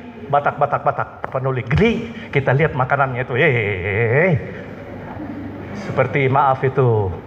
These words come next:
sambung. Jangan marah, ya. Tora orang Tapanuli lihat ngone pe makanan bubur Manado itu geli, toran.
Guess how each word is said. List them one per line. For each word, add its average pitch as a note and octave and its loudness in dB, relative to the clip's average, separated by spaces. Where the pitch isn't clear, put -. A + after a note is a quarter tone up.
sambung. C3 0
Jangan C3+ 2
marah, C#3+ 4
ya. D#3+ 0
Tora G#3 4
orang G#3 2
Tapanuli G3+ 2
lihat G3+ 2
ngone F#3+ 2
pe G3 4
makanan F#3+ 2
bubur F3 -2
Manado F3+ 2
itu G3 2
geli, G3 -2
toran. B2+ 2